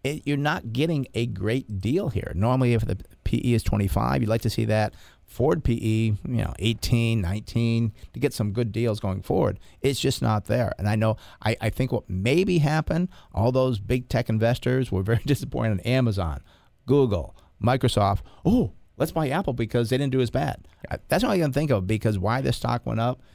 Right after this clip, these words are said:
And again, it's a great company, great product, but you are not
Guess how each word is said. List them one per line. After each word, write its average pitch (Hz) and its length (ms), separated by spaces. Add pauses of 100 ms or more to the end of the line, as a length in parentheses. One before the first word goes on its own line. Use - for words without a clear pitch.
(160)
And 107 100
again, 113 180
it's 87 120
a 90 40
great 104 480
company, 120 420
great 104 340
product, 107 460 (340)
but - 220
you 95 80
are 90 60
not 98 420